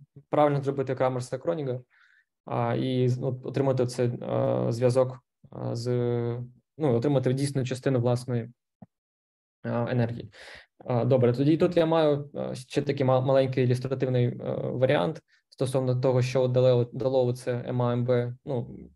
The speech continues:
з-, зменшення цього діапазону. А,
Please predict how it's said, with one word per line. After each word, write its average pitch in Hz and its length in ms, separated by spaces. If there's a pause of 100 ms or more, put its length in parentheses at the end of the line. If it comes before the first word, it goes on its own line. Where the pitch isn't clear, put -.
(100)
з-, 127 160
зменшення 131 480
цього 131 220
діапазону. 151 600 (840)
А, 120 460